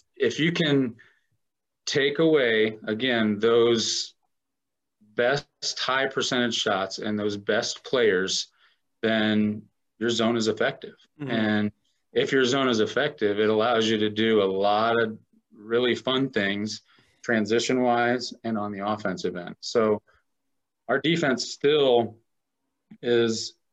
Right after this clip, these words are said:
Speaker 1: the foundation that leads to our offense. And we're, we are one of the most defensively efficient teams in our conference. And it's the best conference in Iowa.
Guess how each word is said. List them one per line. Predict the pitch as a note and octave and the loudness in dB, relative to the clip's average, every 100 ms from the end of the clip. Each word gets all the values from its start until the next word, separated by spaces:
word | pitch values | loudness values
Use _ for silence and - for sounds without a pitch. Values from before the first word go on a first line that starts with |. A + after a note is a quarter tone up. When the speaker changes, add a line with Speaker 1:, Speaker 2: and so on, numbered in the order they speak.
| _ | _
Speaker 1:
the | A2+ | -2
foundation | A2 B2 A#2+ A#2+ B2+ - C3 | 0 0 0 2 2 2 0
that | A2+ G2+ | 0 -2
leads | A2 B2 B2+ B2+ - | -2 0 0 0 -4
to | - B2 A2+ A2 G#2+ G#2 - | -4 0 2 2 0 -2 -4
our | G2+ G2 | -4 -2
offense. | F#2+ - F2 - - - - - - | -2 -4 -6 -6 -10 -12 -20 -18 -4
And | A#2 A#2+ A#2 | 0 2 4
we're, | C#3 D#3 D#3 - _ _ _ _ - | 4 4 2 -4 _ _ _ _ -8
we | C3 | 0
are | D3 D3+ | 2 4
one | C#3 C#3 | 4 2
of | B2+ | 2
the | B2+ B2+ | 2 2
most | A#2+ B2 A#2+ | 0 0 0
defensively | - B2 B2 A#2 A2+ A#2 | -2 -2 -2 -2 0 0
efficient | G#2+ B2 - A2+ - | 0 0 0 -2 -2
teams | A#2+ A#2+ A2+ G#2+ | -4 -2 -2 -2
in | G#2 | -2
our | G2+ | -2
conference. | G2 A2+ A#2+ F2 - - | -4 -8 -8 -10 -12 -10
And | G2+ G2+ G2+ _ _ _ _ | -8 -8 -12 _ _ _ _
it's | A2+ - | -12 -6
the | B2 | -2
best | A#2 A2+ - | 0 -2 -2
conference | A#2 A2+ A2 A2 G#2+ - - | 0 0 0 -4 -4 -6 -4
in | A2 A2 G#2+ G#2+ A2 A2+ | -2 0 0 0 -2 -2
Iowa. | G#2+ B2 F#2 | -2 0 -4